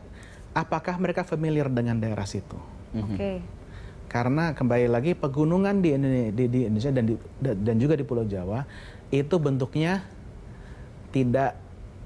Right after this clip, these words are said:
Speaker 1: seperti gambaran di buku.
Speaker 2: Iya.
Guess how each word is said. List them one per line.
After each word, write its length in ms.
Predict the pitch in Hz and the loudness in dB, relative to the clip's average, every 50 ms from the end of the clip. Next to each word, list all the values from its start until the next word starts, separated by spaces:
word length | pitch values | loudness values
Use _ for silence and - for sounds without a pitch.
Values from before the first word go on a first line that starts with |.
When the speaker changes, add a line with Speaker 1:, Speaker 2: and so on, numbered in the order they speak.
| - - | -12 -10
Speaker 1:
seperti 800 | - - - 147 - - 139 139 - 147 147 139 139 135 107 90 98 | -4 -2 -2 -2 0 0 -2 0 2 2 4 4 4 4 2 0 -2
gambaran 460 | 147 143 139 131 131 127 127 139 135 | 0 2 2 4 4 4 4 4 4
di 80 | 139 139 | 4 4
buku. 320 | 147 170 165 - 127 110 - - - - - - | 4 2 2 2 -2 -2 -2 -6 -14 -16 -8 0
Speaker 2:
Iya. 260 | - 104 90 80 82 | 0 2 2 0 -4